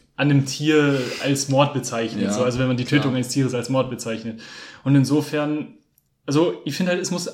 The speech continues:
Speaker 1: jedem bewusst sein, was da passiert. So, und dann ist es okay, dann kann sich jeder sein eigenes Bild machen. Bloß wie du vorher sagtest, das machen sich die meisten nicht bewusst.
Speaker 2: Ich glaube, halt den meisten ist es bewusst, aber die verdrängen es einfach. Also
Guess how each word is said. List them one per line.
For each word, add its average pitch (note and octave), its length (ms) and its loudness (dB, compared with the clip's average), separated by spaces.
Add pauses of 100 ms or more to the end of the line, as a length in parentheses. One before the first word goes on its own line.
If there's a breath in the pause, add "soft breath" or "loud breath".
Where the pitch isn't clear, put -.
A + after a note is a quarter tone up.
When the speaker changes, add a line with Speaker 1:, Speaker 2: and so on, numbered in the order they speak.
(140)
Speaker 1:
jedem F3 280 -2
bewusst E3+ 460 -2
sein, A2+ 260 -2
was A2+ 160 -4
da A2 120 -6
passiert. A2 500 -10
So, A#2+ 100 -8
und A2+ 200 -4
dann D#3 260 -2
ist F3 160 -8
es D#3+ 120 -6
okay, D3 380 -4
dann B2 240 -4
kann C#3 140 -4
sich B2 100 -6
jeder C#3 140 -2
sein B2+ 140 -6
eigenes D#3+ 360 -4
Bild A2 220 -10
machen. G#2+ 220 -10
Bloß A#2 260 -10
wie B2+ 80 -6
du A#2+ 80 -12
vorher B2 260 -4
sagtest, C#3+ 500 -8
das - 180 -10
machen C3+ 260 -6
sich G#2+ 120 -8
die G#2 100 -10
meisten G#2 320 -10
nicht - 160 -16
bewusst. A#2 580 -20
Speaker 2:
Ich A#2+ 160 -8
glaube, G#2+ 220 -4
halt G2+ 100 -4
den G2+ 100 0
meisten G2+ 320 -4
ist C3 140 -8
es C#3 160 -8
bewusst, G2 480 -6
aber G#2 220 -4
die G2+ 140 -8
verdrängen B2 480 -8
es G2 160 -10
einfach. - 440 -10
Also G2+ 240 -8